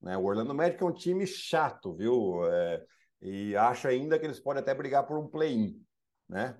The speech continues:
Mas, é, é, era um jogo que tava sendo bastante difícil. O Nikola Jokic não tava fazendo um bom jogo, tá? Pra falar bem a verdade aqui. Mas o não estar fazendo um bom jogo dele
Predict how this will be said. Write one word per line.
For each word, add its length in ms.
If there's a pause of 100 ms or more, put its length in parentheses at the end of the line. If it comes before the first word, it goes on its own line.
Mas, 600
é, 500
é, 480
era 100
um 140
jogo 360
que 140
tava 300
sendo 200
bastante 520
difícil. 680 (420)
O 120
Nikola 440
Jokic 360
não 520
tava 440
fazendo 420
um 80
bom 260
jogo, 440 (340)
tá? 220
Pra 160
falar 260
bem 220
a 40
verdade 460
aqui. 300 (440)
Mas 280
o 80
não 260
estar 400
fazendo 320
um 100
bom 320
jogo 380
dele 580